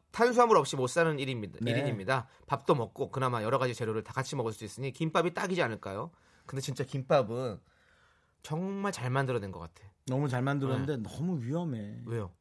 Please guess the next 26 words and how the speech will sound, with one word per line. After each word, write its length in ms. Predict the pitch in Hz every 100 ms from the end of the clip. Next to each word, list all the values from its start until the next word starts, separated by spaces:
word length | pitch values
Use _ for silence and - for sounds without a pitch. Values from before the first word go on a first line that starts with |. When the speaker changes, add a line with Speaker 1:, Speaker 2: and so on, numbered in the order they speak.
| _ _
Speaker 2:
나 100 | -
같은 260 | 113 151 180
사람은 280 | 165 165 170
계속 340 | - 156 240
먹잖아. 360 | 165 - - - _ _ _ _ - - - - - - -
이게 220 | 165 190
잘라놔져 560 | 226 254 285 277 233
있는 180 | 202 156
거 60 | 147
한 180 | - 240
줄만 280 | 262 285 262
먹는 180 | 185 160
게 60 | 185
아니고 520 | 123 123 175 202 139
김밥을 360 | 160 165 214 196
잘라놓으면은 960 | 175 196 175 139 135 160 202 131 95 - - -
이거를 260 | 156 196 208
이제 100 | 165 -
앉아서 640 | - 185 226 233 180 240 240
차분하게 440 | - 208 269 240
먹으면 300 | 180 135 170
그게 180 | 131 127
한 160 | 135 214
끼 140 | 214
식사입니다. 500 | - - 226 151 101
Speaker 1:
네. 320 | 120 117 101